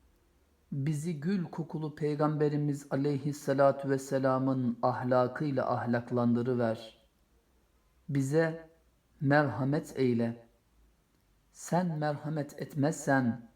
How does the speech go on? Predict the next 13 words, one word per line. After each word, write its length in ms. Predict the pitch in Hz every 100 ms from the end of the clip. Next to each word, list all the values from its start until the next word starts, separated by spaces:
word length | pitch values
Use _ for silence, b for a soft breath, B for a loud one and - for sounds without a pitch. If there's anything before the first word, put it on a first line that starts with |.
| _ _ -
darda 540 | 135 127 131 127 147 147
kalırız. 600 | 131 117 113 113 - - _ _ _ _ _ _ _ _ _ _
Senin 500 | - - 143 180 185
lütfun 840 | 160 170 - - 170 165 165 156 131
bize 220 | 135 156
uğramazsa 1040 | - 147 147 139 156 - 147 139 135 135 - _ _ _
gazaba 520 | 139 131 135 135 131
uğrayanlardan 1040 | 127 135 131 131 127 127 127 120 123 143 -
oluruz. 580 | 123 120 117 113 - _ _ _ _ _ _ _ _ _
Sen 600 | - - 139 156 147 139
bizleri 680 | 139 135 139 139 143 143 - _ _ _ _ _ _ _ -
affettiğin 760 | 165 - - 151 - 143 143 135
kullarından, 1040 | - 131 131 131 131 127 131 123 117 -